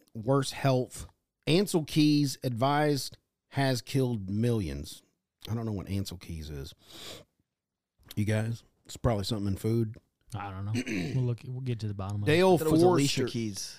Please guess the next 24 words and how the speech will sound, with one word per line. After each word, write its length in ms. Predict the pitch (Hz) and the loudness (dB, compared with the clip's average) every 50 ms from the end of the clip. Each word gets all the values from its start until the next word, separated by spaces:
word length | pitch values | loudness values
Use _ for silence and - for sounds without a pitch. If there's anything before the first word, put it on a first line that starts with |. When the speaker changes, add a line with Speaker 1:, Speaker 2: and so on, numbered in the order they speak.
| - _ | -20 _
Speaker 1:
<clears throat> 140 | _ _ - 233 247 254 240 - 147 | _ _ 2 4 4 4 4 2 4
I 60 | 143 160 | 6 6
did 180 | 165 160 127 | 6 6 6
too, 160 | - 180 190 | 6 6 6
and 100 | 160 123 | 6 6
she 140 | - 147 143 | 4 4 4
has 180 | 143 170 175 151 | 4 4 2 0
probably 300 | - - 123 117 110 98 | 0 0 0 0 0 -2
killed 240 | - 110 104 95 85 | -2 -4 -4 -4 -4
millions. 460 | 95 92 76 64 60 62 57 - - _ _ _ _ _ _ _ _ _ _ _ _ _ _ _ _ - | -6 -6 -8 -8 -10 -12 -14 -16 -18 _ _ _ _ _ _ _ _ _ _ _ _ _ _ _ _ -20
Speaker 3:
Yeah. 100 | - - 104 107 104 _ _ _ _ _ _ _ _ _ - | -20 -20 -20 -20 -20 _ _ _ _ _ _ _ _ _ -8
Oh, 180 | 120 117 104 95 | -6 -6 -6 -6
keep 180 | - - 98 | -8 -12 -12
going. 160 | 95 - 95 - - _ _ - | -12 -12 -14 -16 -20 _ _ -10
Speaker 1:
Yeah. 160 | 101 85 76 - - - | -10 -10 -10 -12 -10 -4
Dale 260 | 110 160 196 240 240 185 | 2 4 4 4 4 4
Forster 400 | - 208 208 202 185 - 156 127 | 4 4 4 4 4 2 -2 -2
seven 320 | - - 156 147 139 127 | 2 2 2 2 2 0
seven 260 | - 131 110 104 95 | 0 0 -2 -2 -2
seven 460 | - - 117 117 113 107 120 131 147 - _ - - - _ _ _ - - | -4 -2 -2 -2 0 0 -2 -2 -4 -6 _ -20 -20 -20 _ _ _ 2 4
on 180 | 143 143 135 | 6 6 6
the 80 | 127 120 | 6 4
J 340 | 107 104 120 151 170 190 175 | 2 2 4 4 4 4 2
six 600 | - - - 160 170 175 170 - - - - | -2 -2 0 2 2 2 2 -2 -6 -8 -8